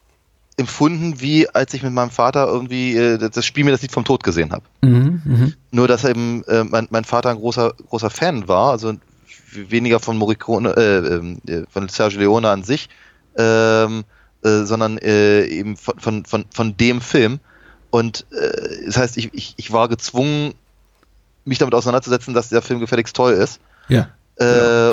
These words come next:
Speaker 1: und das hatte ich halt bei Conan nicht.
Speaker 2: Mhm.
Speaker 1: Ich hatte halt niemand, der mir sagt, der Film ist toll.
Speaker 2: Mhm.
Speaker 1: Und weil er, weil er eben so geradezu lethargisch ist an manchen Stellen.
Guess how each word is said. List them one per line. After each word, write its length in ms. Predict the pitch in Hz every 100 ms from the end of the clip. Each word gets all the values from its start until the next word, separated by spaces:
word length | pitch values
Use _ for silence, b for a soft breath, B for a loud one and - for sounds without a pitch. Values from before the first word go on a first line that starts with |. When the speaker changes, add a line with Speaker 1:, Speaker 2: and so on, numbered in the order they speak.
| 107
Speaker 1:
und 100 | 117 -
das 180 | 113 -
hatte 220 | 131 127
ich 40 |
halt 120 | 120
bei 80 | 120
Conan 400 | 117 127 120 113
nicht. 320 | 123 117 - _ B
Speaker 2:
Mhm. 160 | 117 113
Speaker 1:
Ich 60 |
hatte 100 | -
halt 140 | 113 107
niemand, 260 | 131 120
der 80 | 104
mir 120 | 95
sagt, 240 | 90 95 90
der 60 | 92
Film 240 | - 98
ist 160 | - -
toll. 320 | 101 92 139 b b
Speaker 2:
Mhm. 240 | 127 127 156
Speaker 1:
Und 240 | 123 110 -
weil 220 | - 107 113
er, 80 | 113
weil 120 | 123
er 100 | 113
eben 160 | 92 92
so 280 | 92 90
geradezu 360 | 82 92 104 -
lethargisch 520 | 104 104 104 113 101
ist 100 | 98 -
an 100 | 90
manchen 240 | 92 -
Stellen. 340 | - 101 117